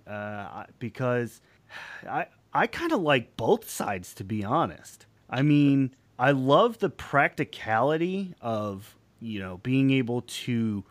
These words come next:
run really fast, uh, do the Force leap, you know, telekinesis. Those are all, like, super cool abilities.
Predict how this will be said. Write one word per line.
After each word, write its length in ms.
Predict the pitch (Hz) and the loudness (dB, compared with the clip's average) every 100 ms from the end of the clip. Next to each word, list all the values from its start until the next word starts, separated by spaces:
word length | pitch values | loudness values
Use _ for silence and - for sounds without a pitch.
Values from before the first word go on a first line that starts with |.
| _ _ - | _ _ -10
run 340 | 117 160 175 | 4 6 8
really 200 | 165 156 | 6 6
fast, 840 | 139 151 139 135 135 127 - - 107 | 2 2 4 6 6 4 -6 -18 -12
uh, 260 | 104 101 101 | -8 -8 -8
do 240 | 101 135 | -2 -2
the 120 | 120 | 0
Force 520 | - - 135 135 - 127 | -4 0 0 0 -4 -8
leap, 460 | 123 123 127 - - _ - - _ - | -4 -2 -4 -6 -20 _ -20 -20 _ -12
you 140 | 104 | -8
know, 680 | 107 104 101 98 98 104 101 | -8 -8 -8 -10 -12 -14 -14
telekinesis. 840 | - 143 131 123 127 120 - 120 - | -6 -4 -4 -2 -2 -2 -4 -6 0
Those 240 | 156 139 | 0 0
are 100 | 147 | 0
all, 200 | 127 120 | 0 0
like, 240 | 107 101 | -4 -10
super 500 | - - 175 180 147 123 | -16 -8 -4 -4 -4 -8
cool 320 | - 151 127 | -4 0 0
abilities. 680 | 117 175 139 110 98 98 | 0 2 2 0 -6 -10